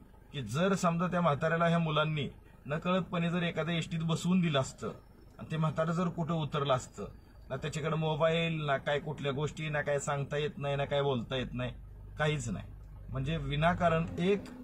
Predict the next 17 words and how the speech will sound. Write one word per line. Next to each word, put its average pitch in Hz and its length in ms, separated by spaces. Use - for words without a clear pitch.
अ, 147 200
दुर्लक्षित 156 540
केलेला 147 400
प्रकार. 131 360
काय - 1120
म्हातारं 175 440
थोडे 180 240
दिवस 190 520
अजून 170 300
जगेल 170 480
ति-, 160 220
किंवा 165 200
त्याचं 160 260
काय 156 140
आयुष्य 139 400
आहे, - 120
पण 165 160